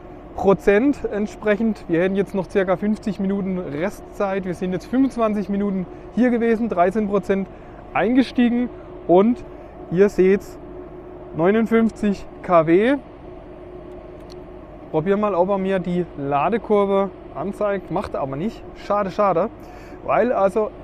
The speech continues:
wir waren jetzt kurzfristig sogar über der sechzig K W. Ah ja, okay, jetzt kommt's. Also zweimal drücken.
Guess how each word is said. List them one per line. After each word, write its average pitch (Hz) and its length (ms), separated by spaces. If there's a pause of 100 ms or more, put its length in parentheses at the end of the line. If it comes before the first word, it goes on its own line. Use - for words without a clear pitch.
(400)
wir 175 120
waren 185 180
jetzt 220 200
kurzfristig 240 760
sogar 196 320
über 233 380 (520)
der 165 180
sechzig - 460
K 170 160
W. 185 220
Ah 170 120
ja, 143 180
okay, 143 280
jetzt - 300
kommt's. 220 320
Also 175 180
zweimal 185 420
drücken. 220 420